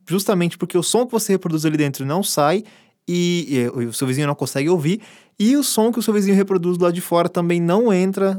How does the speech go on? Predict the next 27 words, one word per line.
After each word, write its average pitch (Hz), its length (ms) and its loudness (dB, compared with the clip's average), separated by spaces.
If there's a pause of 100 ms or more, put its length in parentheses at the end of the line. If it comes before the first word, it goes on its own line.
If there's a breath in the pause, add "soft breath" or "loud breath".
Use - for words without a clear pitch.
no, 151 320 -2
no 151 100 0
ambiente 151 380 0
onde 160 80 0
você 160 180 -4
tá 165 100 0
gravando, 151 500 0
tá? 131 200 -8 (540 loud breath)
Isso 180 200 0
é - 20 6
isolamento. 196 460 2 (240 soft breath)
Já 139 200 2
o 269 80 2
tratamento 214 720 -2
acústico, 196 720 -4
ele 160 220 0
trata 208 480 -2
as 180 160 2
reflexões, 220 580 -2
que - 80 -8
a - 20 -4
gente 123 100 -8
acabou 143 260 -2
de 147 80 -10
falar, 160 240 -2
do 147 100 -4
reverb. 156 480 0